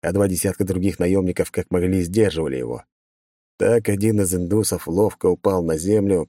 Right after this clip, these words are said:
пропуская над собой бревно, и метнул под ноги громиле две гранаты.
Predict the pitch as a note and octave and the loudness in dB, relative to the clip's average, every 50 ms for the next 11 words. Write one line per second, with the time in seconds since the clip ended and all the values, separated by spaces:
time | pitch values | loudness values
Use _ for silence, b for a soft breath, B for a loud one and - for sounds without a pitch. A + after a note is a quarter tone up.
0 | _ _ F#2 F#2 - - F2 - - - G#2 F#2+ F2+ F2 E2 D#2+ - - F2+ F2+ | _ _ -6 -4 -4 -4 -6 -4 -2 0 2 2 2 2 0 -2 -2 -4 -2 0
1 | F#2+ F#2+ F2 D#2+ F2 F2 E2+ F#2 G2+ G2+ F#2 - - _ _ _ _ _ _ - | 0 0 0 0 -2 -2 0 0 0 0 0 -2 -6 _ _ _ _ _ _ -6
2 | F#2 G2+ A2 G#2+ A2 A2+ A2+ A2 G2+ - - A2 G#2+ G2 G2+ G#2 G2 F#2+ F#2 F#2 | -4 -2 -2 -2 0 0 0 0 0 -2 -2 0 0 0 0 0 0 -2 -2 -2
3 | F#2+ F2+ G#2 A2+ A#2+ C3 B2+ A2+ G2+ G#2 F#2 F2 F#2+ G#2 F#2 F#2+ G#2+ A2 B2 B2 | 0 0 2 2 2 2 2 2 2 2 2 2 0 0 2 2 0 0 2 0
4 | A#2 - - - G#1 - | 0 0 -2 -6 -8 -8